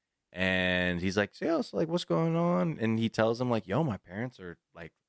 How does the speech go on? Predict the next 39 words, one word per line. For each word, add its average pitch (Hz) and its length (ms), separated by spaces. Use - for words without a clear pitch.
not 82 260
all 85 260
fucking 78 360
violent 92 340
about 117 280
it 127 100
anymore. 131 540
They're 90 260
actually 85 280
just 82 140
like, 82 160
'Yo, 98 140
we'll 87 80
get 87 160
the 90 60
fuck 92 220
out 92 120
of 85 80
the 82 80
way.'" 90 320
So, 87 380
and 85 120
he's 98 120
like, 82 120
"Oh 127 80
my 151 180
God, - 280
that's 233 200
great, - 340
man. 175 240
So 165 120
when 175 160
are 240 40
you 226 80
getting 202 260
married?" 165 400
And 98 120
he's 98 160
like, 87 200